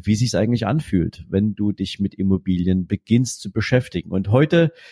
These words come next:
starten wir mit der allerersten Frage zu diesem Thema, nämlich,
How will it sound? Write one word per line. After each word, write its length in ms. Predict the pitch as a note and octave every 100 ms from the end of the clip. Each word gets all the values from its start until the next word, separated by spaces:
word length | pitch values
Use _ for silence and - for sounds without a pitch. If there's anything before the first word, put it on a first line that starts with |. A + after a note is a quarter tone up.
| _ _
starten 480 | - - B2 - C3
wir 140 | A#2+
mit 180 | A2 G#2+
der 220 | A#2 -
allerersten 480 | - C#3+ G#2+ B2 A2
Frage 380 | - A2 D#3 B2+
zu 100 | -
diesem 260 | F#2 F#2
Thema, 360 | F#2 G#2 A#2+ C3+
nämlich, 440 | A#2+ A#2 A2+ -